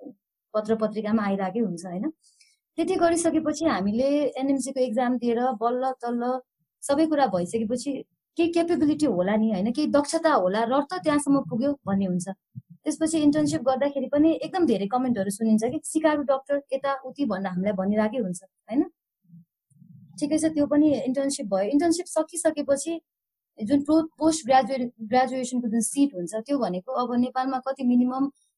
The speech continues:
एकचोटिमा तिन चार हजार डाक्टरहरूले एक्जाम दिनुहुन्छ पिजी इन्ट्रान्सको, होइन? त्यसमा हाम्रो सिट भनेको म्याक्सिमम टू हन्ड्रेड to थ्री हन्ड्रेड, ल, फाइभ हन्ड्रेड सिट होला है।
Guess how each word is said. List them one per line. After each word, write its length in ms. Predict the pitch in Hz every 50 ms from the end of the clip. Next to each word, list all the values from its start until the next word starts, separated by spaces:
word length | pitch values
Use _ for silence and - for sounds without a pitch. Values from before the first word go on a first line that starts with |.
| _
एकचोटिमा 380 | - 247 247 262 226 254 262 262
तिन 240 | 254 - 254 262 240
चार 160 | 269 269 254
हजार 200 | 220 185 196 196
डाक्टरहरूले 440 | 202 220 220 220 247 220 190 196 196
एक्जाम 280 | 202 - 233 220 226
दिनुहुन्छ 320 | 208 208 185 185 180 175 214
पिजी 340 | 226 - 240 233 240 240 220
इन्ट्रान्सको, 500 | 208 196 202 190 185 185 - - - 185
होइन? 160 | 226 285 269
त्यसमा 320 | - 269 262 269 277 254
हाम्रो 200 | 214 185 185 196
सिट 240 | 196 - 269 269 - -
भनेको 320 | 190 180 185 196 240 254
म्याक्सिमम 680 | 247 233 226 240 240 - - 269 269 277 302 311 302 285 - _ _ _ _ _ _ _
टू 140 | 254 277 277
हन्ड्रेड 280 | 240 202 196 208 202 208
to 100 | 277 285
थ्री 200 | - - 262 240
हन्ड्रेड, 300 | 190 185 170 185 180 - _ _ _ _ -
ल, 60 | 233
फाइभ 360 | 226 - 285 285 320 330 269 233
हन्ड्रेड 240 | 196 196 220 277
सिट 300 | 311 302 - 262 254 240
होला 220 | 180 170 165 170 175 - _ _ -
है। 140 | 196 233